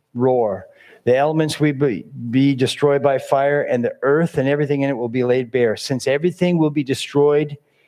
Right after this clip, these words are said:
in this way, what kind of people ought you to be?" So you can, you can do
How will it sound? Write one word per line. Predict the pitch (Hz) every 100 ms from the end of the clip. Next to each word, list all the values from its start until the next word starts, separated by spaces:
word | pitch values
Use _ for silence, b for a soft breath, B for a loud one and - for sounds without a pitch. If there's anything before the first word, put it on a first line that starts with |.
| -
in | 135 147
this | 156 -
way, | 131 120 117
what | 117 127 143
kind | - - 165 165
of | 156
people | - 185 180 131 110 113 - -
ought | 127 135 131
you | 131 127 131 127 117 _
to | -
be?" | 110 120 110 87 - _ _ _ _ b b b b b b b b b
So | 139
you | 127 175
can, | 208 190 135 123 123 - -
you | 147 190
can | 175
do | 139 127 117